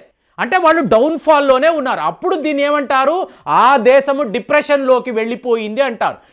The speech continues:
ఇవాళ వీళ్ళు రెసిషన్‌లో ఉన్నారు. రెసిషన్ అంటే ఏంటి? మీకు థర్డ్ క్వార్టర్, ఫోర్త్ క్వార్టర్, అంటే, ఆరు నెలలు,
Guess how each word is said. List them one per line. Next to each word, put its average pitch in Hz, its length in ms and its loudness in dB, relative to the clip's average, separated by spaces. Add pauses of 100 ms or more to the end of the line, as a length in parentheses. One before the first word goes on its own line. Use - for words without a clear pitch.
ఇవాళ 285 560 2
వీళ్ళు 269 600 0 (220)
రెసిషన్‌లో 302 640 2
ఉన్నారు. 254 320 0
రెసిషన్ 294 380 -4
అంటే 311 260 0
ఏంటి? 320 440 -6 (240)
మీకు 330 480 -2
థర్డ్ 302 480 4
క్వార్టర్, 294 640 0 (380)
ఫోర్త్ 320 360 4
క్వార్టర్, 220 460 0 (340)
అంటే, 220 200 -4
ఆరు 285 500 4
నెలలు, 277 540 0